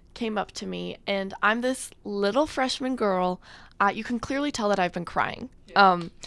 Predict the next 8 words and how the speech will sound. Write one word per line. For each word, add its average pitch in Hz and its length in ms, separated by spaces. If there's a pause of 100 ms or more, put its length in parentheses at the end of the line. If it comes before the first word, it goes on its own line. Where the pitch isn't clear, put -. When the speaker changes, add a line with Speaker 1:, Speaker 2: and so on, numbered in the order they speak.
(520)
Speaker 1:
and 190 440
I'm 220 140
still 220 280
crying. 180 420 (340)
Speaker 2:
Yeah. 202 360
Speaker 1:
And 196 120
he 220 200
came 226 420